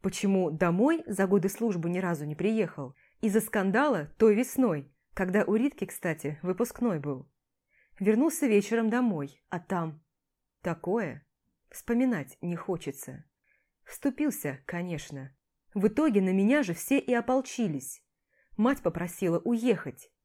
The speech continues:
остыть, не лезть в ее жизнь. И я уехал. Получил диплом и тут же поступил в школу снайперов.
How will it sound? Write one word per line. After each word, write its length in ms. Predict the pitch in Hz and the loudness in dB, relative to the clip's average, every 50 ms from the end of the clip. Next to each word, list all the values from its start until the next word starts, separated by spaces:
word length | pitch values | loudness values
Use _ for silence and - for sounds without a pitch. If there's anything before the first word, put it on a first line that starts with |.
| _ - | _ -4
остыть, 580 | 233 233 - - - - 185 147 - - - _ _ _ _ _ _ _ - | -4 -4 -4 -10 -6 -6 -6 -6 -6 -12 -20 _ _ _ _ _ _ _ -2
не 160 | 233 240 262 | 2 4 4
лезть 280 | 262 285 233 - - - | 6 4 2 2 0 -4
в 20 | |
ее 240 | 180 170 143 160 165 | -4 -2 -2 -4 -6
жизнь. 420 | 160 170 170 135 147 143 139 _ _ _ _ _ _ _ | -4 -6 -8 -8 -8 -12 -14 _ _ _ _ _ _ _
И 100 | - - | -10 -6
я 180 | 185 175 180 185 | -2 0 0 0
уехал. 560 | 220 220 202 220 170 147 - - - - - _ _ _ - - - - | 0 0 -2 -2 -4 -4 -6 -12 -14 -14 -16 _ _ _ -20 -20 -8 0
Получил 380 | 208 226 240 233 - 254 233 | 4 4 4 4 4 2 2
диплом 420 | 180 175 202 - 226 254 311 320 - | 4 2 0 0 2 2 2 2 2
и 120 | - 196 | 0 -6
тут 240 | 190 - 269 302 240 | -4 0 0 0 2
же 80 | 262 | 2
поступил 480 | 285 - 226 214 - 233 220 - 262 240 | 2 0 0 -2 -2 -6 -2 -2 -2 -2
в 40 | - | -2
школу 320 | - - - 220 190 202 | -6 -2 0 0 0 0
снайперов. 640 | 202 - - 269 277 240 180 - 165 156 143 139 | -4 -2 -2 0 0 0 -2 -4 -6 -8 -8 -8